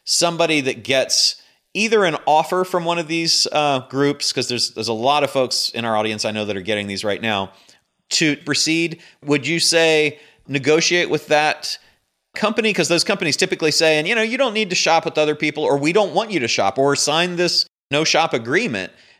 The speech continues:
and then move forward in the process. And a lot of those do lead to acquisitions, but I, I, I, I'm curious to get your perspective on how you would advise folks that are kind of in that situation.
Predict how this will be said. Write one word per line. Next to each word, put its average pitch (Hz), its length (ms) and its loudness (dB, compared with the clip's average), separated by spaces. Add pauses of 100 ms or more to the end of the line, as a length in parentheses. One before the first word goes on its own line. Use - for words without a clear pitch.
and 143 160 0
then 151 200 0
move 151 180 0
forward 156 340 4
in 127 60 -2
the 113 80 -4
process. 160 560 2
And 139 160 -2
a 135 40 0
lot 156 240 2
of 220 60 2
those 175 240 0
do 165 340 0
lead 151 520 0 (320)
to - 120 0
acquisitions, 127 760 -2
but 127 160 0
I, 123 200 0 (100)
I, 117 200 0
I, 123 360 2
I'm 117 160 -2
curious 165 400 -2
to 127 100 -8
get 131 160 -2
your 131 140 -2
perspective 123 580 -4
on 113 300 -2 (200)
how 131 140 2
you 127 180 2
would 123 140 2
advise 110 380 0
folks - 320 -4
that 107 120 -6
are 104 140 -2
kind 117 220 -6
of 101 40 -6
in 104 120 -4
that 101 160 -4
situation. 98 640 -6